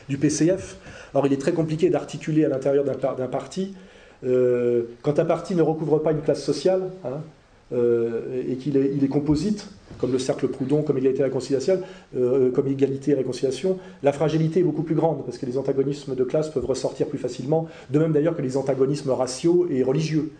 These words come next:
C'est pour ça qu'effectivement, euh, une société ethniquement cohérente, religieusement, euh, unitaire, et de petits entrepreneurs, c'est-à-dire de travailleurs libres, est une société incroyablement solide face aux agressions extérieures. Or, ça ressemble à la société, je dirais, si on recherche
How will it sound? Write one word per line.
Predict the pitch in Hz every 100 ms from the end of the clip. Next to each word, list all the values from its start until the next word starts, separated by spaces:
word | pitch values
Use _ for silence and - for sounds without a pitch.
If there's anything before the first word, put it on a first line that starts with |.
| - -
C'est | -
pour | 110
ça | - 147
qu'effectivement, | 143 123 123 117 135 160 156 123
euh, | 117 113 - - - - -
une | 147
société | 143 165 160 175 - 170 165 - -
ethniquement | 180 185 180 180 175
cohérente, | 170 160 151 151 143 135
religieusement, | 131 180 175 156 175 156 165 160 156 - - - - 147
euh, | 135 131 127 123 123 123 -
unitaire, | 160 165 165 170 151 143 - - -
et | -
de | 156
petits | 165 180 175 175
entrepreneurs, | 160 165 160 156 160 156
c'est-à-dire | 143 135
de |
travailleurs | 139 143 143
libres, | 147 214 190
est | 139
une | 156
société | - 151 165 170 175 160 - - -
incroyablement | 208 180 185 160 151 151
solide | - 160 185 170
face | 156 -
aux | 147
agressions | 139 147 165
extérieures. | 156 - 156 147 131 107 - - -
Or, | 139
ça | - 147
ressemble | 143 175 180
à | 143
la |
société, | 135 143 - 143 170 165
je | 127 135
dirais, | 139 151
si | 151
on | 139
recherche | 143 143 156 -